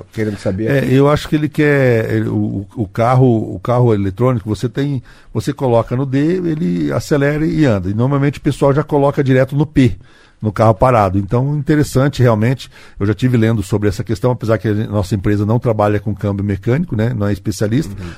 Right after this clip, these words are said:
Speaker 2: mas tenho amigos meus do nosso segmento que é especialista nessa área. E eu tive também lendo algumas coisas, porque eu vi na internet, e realmente essa seria a, o procedimento mais correto. Deixa ele no N,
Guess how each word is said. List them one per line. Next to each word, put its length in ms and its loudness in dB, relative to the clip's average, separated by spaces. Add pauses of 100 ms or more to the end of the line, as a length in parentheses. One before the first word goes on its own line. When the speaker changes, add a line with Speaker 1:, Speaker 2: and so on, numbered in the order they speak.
Speaker 2:
mas 100 -2
tenho 160 0
amigos 340 0
meus 540 -4
do 220 -6
nosso 220 -4
segmento 460 -2
que 80 -6
é 60 2
especialista 560 -4
nessa 240 -2
área. 300 2 (420)
E 60 -2
eu 80 4
tive 180 -4
também 320 2
lendo 200 2
algumas 260 0
coisas, 180 0
porque 140 -4
eu 40 4
vi 120 2
na 100 2
internet, 500 0 (280)
e 40 2
realmente 560 4
essa 300 2
seria 440 2
a, 1080 2 (340)
o 220 -8
procedimento 720 0
mais 240 0
correto. 400 2 (300)
Deixa 240 0
ele 120 4
no 200 4
N, 280 2